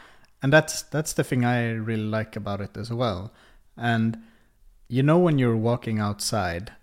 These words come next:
and it has been raining a lot, so there's all of these pools of water everywhere. And, uh, the sun is, like, descending, there's a sunset coming up, and you're getting blinded from two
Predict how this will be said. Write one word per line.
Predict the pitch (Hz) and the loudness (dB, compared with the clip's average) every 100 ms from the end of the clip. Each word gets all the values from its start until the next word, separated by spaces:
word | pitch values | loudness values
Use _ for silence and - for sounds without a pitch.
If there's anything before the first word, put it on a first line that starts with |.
| _ - | _ -10
and | 117 110 | -4 -4
it | 110 | -4
has | 110 101 | -6 -6
been | 104 101 | -6 -4
raining | 98 110 107 95 | -2 -2 -2 -2
a | |
lot, | 90 - - - - - - | -6 -8 -10 -14 -20 -20 -20
so | - | -12
there's | 101 104 101 - | -6 -4 -4 -8
all | - 107 | -8 -6
of | 101 | -6
these | 98 - - _ | -8 -12 -18 _
pools | - 123 107 101 | -6 -4 -4 -8
of | |
water | 98 101 98 104 | -8 -6 -8 -8
everywhere. | 95 - 120 - - - _ _ _ _ _ | -10 -12 -14 -12 -14 -16 _ _ _ _ _
And, | 113 110 107 104 | -6 -2 -2 -2
uh, | 104 104 _ 123 | -6 -10 _ -8
the | 120 | -2
sun | - 147 | 2 2
is, | 127 - - - - _ | 2 -2 -6 -10 -18 _
like, | 117 107 101 - 113 | -12 -10 -12 -14 -8
descending, | 110 - 110 104 95 92 - 127 _ | -6 -4 -2 -2 -4 -8 -12 -16 _
there's | 117 98 98 - - | -10 -8 -8 -10 -12
a | 107 - 123 | -12 -14 -12
sunset | - - 123 110 - 101 | -8 -2 0 0 -4 -8
coming | - 92 98 98 | -10 -8 -8 -10
up, | - - _ _ _ _ _ | -12 -16 _ _ _ _ _
and | 117 113 | -4 -2
you're | 120 | -2
getting | 113 123 120 113 107 110 | 0 0 0 0 -2 -4
blinded | 98 110 110 127 120 98 76 - | -8 -2 0 2 0 -2 -6 -10
from | - 104 | -6 -6
two | 104 - 113 - | -6 -6 -6 -6